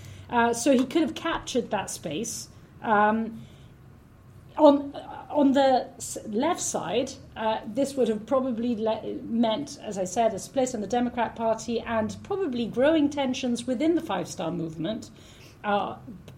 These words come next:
precisely due to the fact that they were in government with an extreme right-wing party, and that probably would have led to a split in the Five Star movement and the recreation of a centre-left.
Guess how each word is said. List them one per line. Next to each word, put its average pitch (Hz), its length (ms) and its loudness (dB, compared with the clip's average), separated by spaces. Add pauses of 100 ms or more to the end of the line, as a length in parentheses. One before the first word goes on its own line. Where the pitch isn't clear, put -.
precisely 269 720 0 (640)
due 277 240 4
to 285 120 2
the 226 100 0
fact 226 300 -4
that 220 140 -6
they 214 140 2
were 226 240 6
in 202 120 2
government 202 400 -4
with 202 160 -4
an 214 80 -2
extreme 214 400 -6
right-wing 202 540 -4
party, 208 500 -2 (340)
and 226 140 2
that 233 240 -2
probably 277 500 0
would 208 160 0
have 190 200 -2 (220)
led 233 360 2
to 208 160 -4
a 185 60 -2
split - 440 -4
in 202 120 -8
the 196 80 -6
Five 175 240 -6
Star 180 260 -4
movement 175 440 -2
and 214 100 0
the 196 80 -2
recreation 208 720 -2
of 165 80 -8
a 170 40 -8
centre-left. 165 720 -6